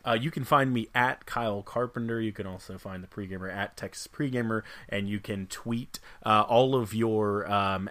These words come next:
Aggie anger at my, um, my other Twitter at, uh, S B N Cody Daniel.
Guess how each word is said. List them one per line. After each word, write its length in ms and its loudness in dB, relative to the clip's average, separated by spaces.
Aggie 520 2
anger 420 0
at 260 0
my, 440 0
um, 480 -4
my 220 -4
other 280 2
Twitter 320 -2
at, 300 -2
uh, 140 -2
S 160 -4
B 140 -4
N 100 -4
Cody 240 -6
Daniel. 460 -2